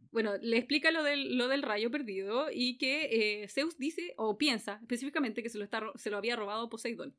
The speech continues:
<laughs> Es que la historia es súper chistosa, porque dice que Poseidón, o sea, según Zeus, Poseidón se lo robó para crear más rayos y tener un arsenal <laughs> bajo el mar. <laughs> Y yo así,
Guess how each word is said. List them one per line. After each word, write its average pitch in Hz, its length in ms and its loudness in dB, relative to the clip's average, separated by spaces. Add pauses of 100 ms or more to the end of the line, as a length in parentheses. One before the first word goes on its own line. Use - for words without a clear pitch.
<laughs> - 480 -8
Es - 80 -2
que - 80 -4
la 202 60 -2
historia 254 240 -2
es - 100 -8
súper 254 220 0
chistosa, 202 400 -6 (260)
porque 214 200 0
dice 254 300 0
que 277 280 -4 (340)
Poseidón, 233 520 2 (260)
o - 40 -12
sea, 214 140 2
según 294 260 2
Zeus, 202 460 -2 (280)
Poseidón 214 460 2
se 339 120 -2
lo 294 100 0
robó 226 500 -2 (200)
para 208 200 -2
crear 233 400 -2 (140)
más 220 440 0 (140)
rayos 277 460 0
y 233 80 -4
tener 233 320 10
un 285 120 10
arsenal 240 520 6
<laughs> - 720 6
bajo 240 380 2
el 233 120 -2
mar. 190 240 -6 (160)
<laughs> 269 140 0
Y 269 220 4
yo 294 120 4
así, - 180 4